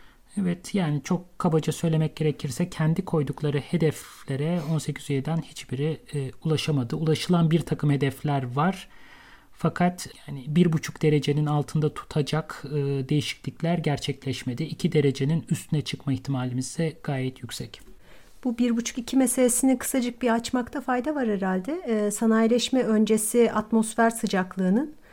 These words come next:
Speaker 2: ne kadar üzerine çıkarsak yine de dünya bildiğimiz dünya olarak kalır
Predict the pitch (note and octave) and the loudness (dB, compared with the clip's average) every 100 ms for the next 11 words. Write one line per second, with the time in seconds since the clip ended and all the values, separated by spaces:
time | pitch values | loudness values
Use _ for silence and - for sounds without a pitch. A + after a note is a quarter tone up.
0 | - - - C4 B3+ G#3+ G3+ F#3 F#3 F3+ | -20 -20 2 2 4 4 4 4 4 2
1 | F3+ - A#3 A3 A3+ C4+ - A3+ F#3 F3 | 0 2 2 4 0 0 0 2 2 2
2 | C4 C4 A3 G3 G#3 G#3+ G3+ G3 G#3 G#3+ | 2 2 2 4 4 2 2 4 4 4
3 | F#3+ G#3 G3+ F#3+ F3+ F3 C4+ D#4 - A3+ | 4 4 4 4 2 2 0 -2 2 4
4 | G3+ F#3 - | 4 2 -10